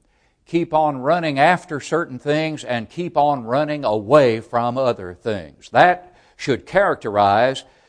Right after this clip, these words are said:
the life of every child of God. There are things we will continue to run away from, and there are things toward which we will always run or pursue. What are they? The first one is righteousness.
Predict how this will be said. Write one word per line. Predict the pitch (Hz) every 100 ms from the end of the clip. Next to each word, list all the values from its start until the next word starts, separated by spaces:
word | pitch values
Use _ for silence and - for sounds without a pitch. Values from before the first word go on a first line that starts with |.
| _
the | - 101
life | 135 165 -
of | 110
every | 160 170
child | - 147 143 143
of | 127 120
God. | 113 82 67 _ _
There | - 156 156
are | 131
things | 143 156 170 113
we | 139 139
will | 127 117
continue | 131 107 - 175 180
to | 135
run | 123 143
away | 135 131 160
from, | - 170 170 175 - _ - -
and | 127
there | 127 131
are | 117
things | - 151 165 156
toward | - - 170 139
which | 123 156 -
we | 135 147
will | 139 143 135 -
always | 123 147 143 117 101 92 95 101 - _
run | 107 107 95 87 82 _ _ -
or | 113
pursue. | - 113 - 170 113
What | 78 135 139
are | 185
they? | 147 90 73 _ _
The | -
first | 101 139 185 -
one | 123 139
is | 127 123 135 143 143 - _ _ _ _ _
righteousness. | - 147 143 98 - 85 69 -